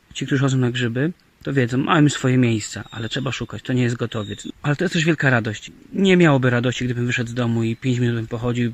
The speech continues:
wróciłbym z pełną reklamówką czy koszykiem grzybów. Ale wielką radość jest to, kiedy chodzę dwie, trzy godziny i tam nazbieram trochę tych grzybów i cieszy. Każdy napotkany grzyb cieszy serce. I tak jest w życiu, że to, co szukam,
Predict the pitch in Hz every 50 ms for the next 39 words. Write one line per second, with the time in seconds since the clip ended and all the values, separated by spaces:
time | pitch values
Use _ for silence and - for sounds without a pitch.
0 | - - - - 131 120 127 120 120 117 117 113 - - 120 117 120 117 113 120
1 | 123 120 123 - 127 120 123 120 - - 117 107 - - - 110 - 110 101 -
2 | 110 113 110 110 107 110 117 127 - - - - - - - - - - - -
3 | 123 151 196 190 202 180 170 170 170 160 165 151 - 151 - - 139 135 139 131
4 | 131 123 123 139 131 - - 135 123 127 127 120 127 123 127 123 120 113 - 117
5 | 120 117 117 113 120 127 117 113 113 113 113 - _ - - - - _ - -
6 | _ _ _ _ _ - - - - - 127 131 120 127 120 - 127 120 127 120
7 | 123 - - - 139 123 - 131 123 - _ - - - - - - - - 175
8 | 165 151 143 139 127 139 131 - 131 127 127 120 123 127 120 - - 135 123 -
9 | - 123 120 - - - - - - - - - - - 120 113 113 - - 117
10 | 120 135 - 190 185 180 151 139 120 123 110 - - 113 - - - - - -
11 | - - - _ - 131 - 202 190 - 190 185 180 175 175 175 _ _ - -
12 | - 139 127 - - 101 107